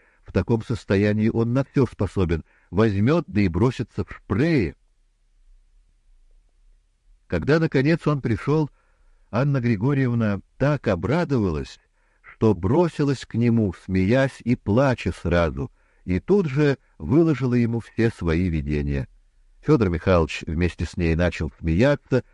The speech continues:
заявив, что нужно иметь слишком уж мало самолюбия, чтобы решиться утонуть в столь ничтожной речонке.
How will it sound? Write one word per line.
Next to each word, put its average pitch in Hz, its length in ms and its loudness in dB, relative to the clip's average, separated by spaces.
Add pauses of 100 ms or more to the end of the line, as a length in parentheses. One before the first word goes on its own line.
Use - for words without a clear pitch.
(160)
заявив, 98 520 0
что 92 320 2
нужно 98 440 0
иметь 85 240 0
слишком 95 360 -4
уж - 140 -8
мало 87 260 0
самолюбия, 139 680 -2
чтобы 139 320 -2
решиться 135 460 -4
утонуть 127 520 -2 (440)
в - 100 -20
столь 113 240 4
ничтожной 107 720 2
речонке. 90 640 -2